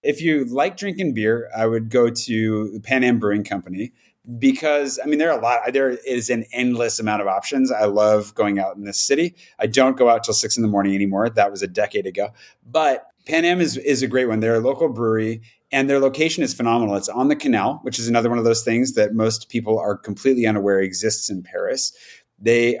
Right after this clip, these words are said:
have a phenomenal view looking straight down the canal. If you go there at sunset, you're gonna get a wonderful sunset view with the Eiffel Tower peeking up just over the roofline in the distance.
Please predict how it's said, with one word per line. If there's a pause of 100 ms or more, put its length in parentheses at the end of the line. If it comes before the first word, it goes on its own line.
have
a
phenomenal
view
looking
straight
down
the
canal.
If
you
go
there
at
sunset, (220)
you're
gonna
get
a
wonderful
sunset
view
with
the
Eiffel
Tower
peeking
up
just
over
the
roofline
in
the
distance.